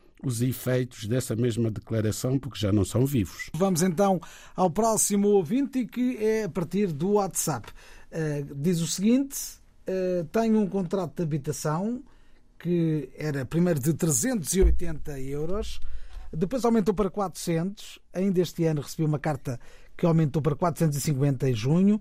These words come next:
Speaker 2: e agora recebi outra a aumentar para seiscentos euros. Eh, é um disparo de preço, gostava de ter alguma orientação. Isto é legal, senhor doutor?"
Speaker 1: Não, não é legal de tudo. É ilegal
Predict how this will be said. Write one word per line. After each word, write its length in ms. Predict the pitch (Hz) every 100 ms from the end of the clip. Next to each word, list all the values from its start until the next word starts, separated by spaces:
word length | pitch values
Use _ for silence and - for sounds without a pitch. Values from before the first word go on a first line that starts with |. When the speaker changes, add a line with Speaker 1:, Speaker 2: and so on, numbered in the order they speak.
| - - -
Speaker 2:
e 80 | 185
agora 240 | 208 196
recebi 340 | 160 - 190
outra 380 | 202 226 214 226 - -
a 60 | 202
aumentar 380 | 202 185 220
para 180 | - 202
seiscentos 720 | - 208 185 - 240 202 135 143
euros. 440 | 127 104 101 - - - - - -
Eh, 400 | - 175 170 214
é 20 |
um 80 | 233
disparo 320 | - 214 185
de 80 | -
preço, 480 | 202 233 262 - -
gostava 360 | - 180 151
de 400 | 143 143 165 156
ter 180 | 127 165
alguma 240 | 156 147 151
orientação. 640 | 151 139 143 - 156 196 - - -
Isto 220 | - - 220
é 40 |
legal, 460 | 190 147 165 233 - -
senhor 280 | - 147 139
doutor?" 340 | 131 - 104 - - _ - -
Speaker 1:
Não, 340 | - 127 117 101
não 300 | 107 123 131
é 60 |
legal 420 | 123 98 104 92
de 160 | 98 131
tudo. 400 | - 120 90 90 - - - - - - - - -
É 140 | 165
ilegal 640 | 185 156 131 110 117 139